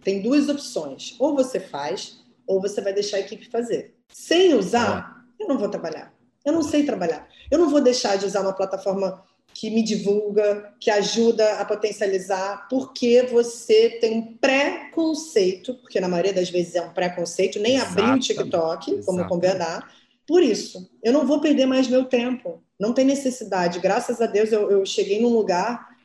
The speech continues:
Speaker 1: que tem mais gente querendo entrar do que, saca, gente querendo sair,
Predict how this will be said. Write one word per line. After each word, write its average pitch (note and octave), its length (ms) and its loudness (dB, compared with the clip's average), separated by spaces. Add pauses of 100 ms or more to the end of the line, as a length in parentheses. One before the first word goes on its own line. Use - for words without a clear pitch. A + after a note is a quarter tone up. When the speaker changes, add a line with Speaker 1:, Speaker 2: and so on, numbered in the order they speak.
(340)
Speaker 1:
que G#3+ 100 -10
tem A#3+ 180 4
mais C4 260 2
gente C4+ 240 4
querendo A#3+ 280 4
entrar G#3 680 -4 (300)
do A3+ 160 0
que, C4 960 4
saca, B3 420 0
gente A#3+ 240 0
querendo B3 280 2
sair, B3+ 640 0